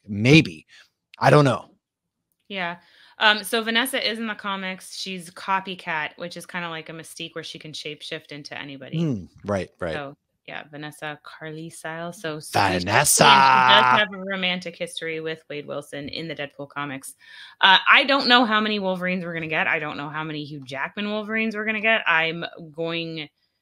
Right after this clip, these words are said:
Speaker 2: I, I don't, I don't know. I have mixed feelings on variant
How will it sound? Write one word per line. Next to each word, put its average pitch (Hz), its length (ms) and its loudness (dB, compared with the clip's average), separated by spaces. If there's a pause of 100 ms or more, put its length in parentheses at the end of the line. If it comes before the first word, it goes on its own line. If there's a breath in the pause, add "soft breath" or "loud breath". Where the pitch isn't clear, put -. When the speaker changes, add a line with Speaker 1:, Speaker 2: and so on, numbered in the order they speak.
(800)
Speaker 2:
I, 185 220 4
I 202 120 2
don't, 196 200 2
I 185 140 4
don't 185 160 2
know. 160 180 0
I 151 140 4
have 190 100 -4
mixed 196 260 -8
feelings 190 400 -4
on 160 200 -8
variant 160 500 -6